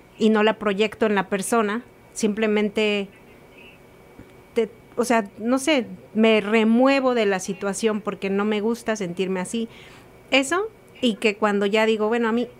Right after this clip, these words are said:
nadie me pidió nada", y ya uno hace las cosas más libremente, como que puedes también dejar ir, ¿sí me explico? Es como, "Bueno, ok,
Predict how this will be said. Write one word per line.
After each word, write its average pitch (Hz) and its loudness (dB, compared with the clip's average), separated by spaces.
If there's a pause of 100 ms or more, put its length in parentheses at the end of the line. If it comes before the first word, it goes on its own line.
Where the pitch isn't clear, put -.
(120)
nadie 214 -2
me 240 -2
pidió 190 -4
nada", 202 -4
y 196 -2
ya 196 -2
uno 226 0
hace 233 -4
las 220 -2
cosas 214 -4
más 208 -2
libremente, 214 -2 (720)
como 214 -2
que 208 -4
puedes 220 -4
también 208 -2 (380)
dejar 214 0
ir, 220 0 (280)
¿sí - -6
me 208 0
explico? 214 -6
Es - -12
como, 240 -2
"Bueno, 233 -2
ok, 233 -6